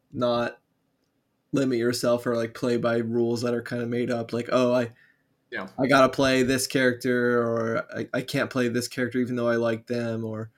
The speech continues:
Speaker 1: "I have to limit myself to one or two." It's, I think, you know, don't be afraid to, to experiment and do what you, what feels right to you and kind of format it from there rather than, like, setting yourself up with imaginary rules. You know what I mean?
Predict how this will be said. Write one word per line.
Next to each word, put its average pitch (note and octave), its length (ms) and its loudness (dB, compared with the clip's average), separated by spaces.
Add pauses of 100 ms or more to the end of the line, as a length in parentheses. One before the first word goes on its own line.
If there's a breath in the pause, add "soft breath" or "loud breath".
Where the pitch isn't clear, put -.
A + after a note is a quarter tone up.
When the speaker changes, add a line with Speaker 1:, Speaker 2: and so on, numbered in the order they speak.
(280)
Speaker 1:
"I C3 60 2
have B2 220 2
to C3 60 -2
limit B2 280 2
myself A#2+ 380 0
to C3 100 -2
one A#2+ 420 0
or A#2+ 100 -2
two." A#2+ 360 0
It's, A#2 200 -6 (460)
I B2+ 80 -2
think, E3+ 300 2 (480)
you C#3 120 -4
know, A#2+ 300 -2 (1500)
don't D3 220 4
be E3 80 10
afraid D3 380 8
to, B2+ 540 4 (220)
to C3 140 2
experiment C3 640 2
and A#2 200 -2
do B2+ 140 2
what B2 160 4
you, B2 220 2 (120)
what A#2+ 220 0
feels B2 300 0
right B2 220 2
to B2 100 -4
you B2+ 260 0
and A#2+ 260 -4 (560)
kind C3 180 0
of B2 160 -6 (200)
format C3 540 0
it - 60 -4
from C3 200 0
there C3+ 300 6
rather B2 280 6
than, A#2+ 220 -4
like, A#2 160 -2
setting - 600 -2
yourself A#2+ 420 -2
up A#2+ 160 0
with A#2+ 160 -6
imaginary A#2 600 -4
rules. A2+ 440 -4
You A#2+ 80 -6
know A#2 120 -6
what A#2 120 -6
I A#2 80 -6
mean? A#2 280 -8